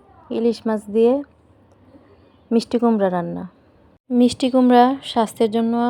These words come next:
অনেক উপকারী একটা সবজি, তাই ভাবলাম ইলিশ মাছ দিয়ে মিষ্টি কুমড়া রান্না করি। আমার এই রেসিপিটা যদি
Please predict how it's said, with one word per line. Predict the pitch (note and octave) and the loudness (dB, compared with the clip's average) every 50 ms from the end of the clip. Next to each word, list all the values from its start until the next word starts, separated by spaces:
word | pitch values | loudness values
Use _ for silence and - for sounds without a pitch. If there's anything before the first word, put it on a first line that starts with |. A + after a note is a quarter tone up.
| B3+ B3+ B3 | -4 -4 -6
অনেক | A3 A3 G#3 A#3 G#3+ | -8 -8 -6 -6 -6
উপকারী | - A3+ G#3+ A3+ A3+ A#3 A#3+ B3 | -6 -6 -4 -2 -2 -2 -2 -4
একটা | B3 - A3+ G#3 - | -4 -8 -10 -10 -6
সবজি, | A3+ G#3+ G3+ G3 F#3+ G#3+ A3 A#3 C4+ C4 - - _ _ _ - - - - _ - - _ - - | -8 -8 -8 -8 -4 -4 -2 -2 -4 -6 -12 -20 _ _ _ -20 -20 -20 -20 _ -20 -20 _ -14 -4
তাই | - G#3 G3+ G3 | -2 -2 0 2
ভাবলাম | G3+ G3 F#3+ G3+ G#3 G#3+ A3+ B3 B3 - _ _ _ - _ _ - A#3 | 0 -2 0 -2 -2 -2 -2 -4 -6 -10 _ _ _ -20 _ _ -12 -8
ইলিশ | G#3 G#3+ G3+ - - A3 | -6 -6 -6 -6 -6 -6
মাছ | G#3+ G#3+ G3 G3+ A3+ | -6 -6 -6 -4 -4
দিয়ে | A#3 A#3+ B3+ C#4 C#4 - _ _ _ _ _ _ - - | -2 -2 -2 -4 -6 -10 _ _ _ _ _ _ -12 -12
মিষ্টি | G#3+ G#3 - - A#3 | -12 -10 -6 -6 -4
কুমড়া | A3 A3 G#3+ G#3 G3 F#3 | -4 -2 -4 -4 -4 -4
রান্না | F#3 F3+ F3 F3 E3+ - | -6 -6 -8 -10 -12 -12
করি। | - F3+ F3+ F3+ F#3 _ _ _ _ _ _ _ _ _ _ _ _ _ _ _ _ _ _ _ - - | -12 -14 -14 -14 -16 _ _ _ _ _ _ _ _ _ _ _ _ _ _ _ _ _ _ _ -12 -8
আমার | G#3+ G#3+ G#3+ G#3+ G#3+ | -4 -2 0 0 0
এই | G#3+ G#3+ | 2 0
রেসিপিটা | A3 G#3+ - A3+ G#3+ G#3+ G#3 A3+ G#3+ G3 G#3+ | 0 0 -2 -4 -4 -4 -2 -4 -4 -4 -4
যদি | G#3 G#3 | -4 -2